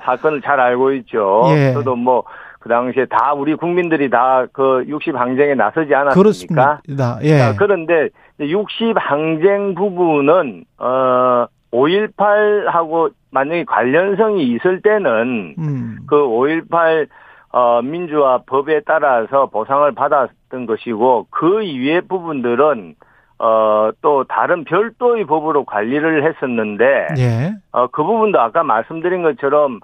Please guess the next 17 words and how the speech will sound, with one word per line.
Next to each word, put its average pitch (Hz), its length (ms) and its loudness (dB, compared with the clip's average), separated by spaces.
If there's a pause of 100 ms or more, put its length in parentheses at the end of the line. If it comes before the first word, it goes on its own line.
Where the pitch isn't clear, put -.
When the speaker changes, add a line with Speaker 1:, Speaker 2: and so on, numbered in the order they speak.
(360)
Speaker 1:
뭐 135 540 2 (140)
과거에 147 440 0
노동운동을 151 840 0
하시다가 113 640 -2 (100)
또 139 80 0
학생운동을 139 880 0
Speaker 2:
음. 120 40 -2
Speaker 1:
하시다가 107 600 0
또 147 240 0 (400)
뭐 120 160 0
반독재 170 920 0 (200)
투쟁을 156 640 -2
하시다가 120 540 -2 (280)
여러 208 280 2
가지 226 220 0
뭐 202 320 2 (240)
그 170 520 0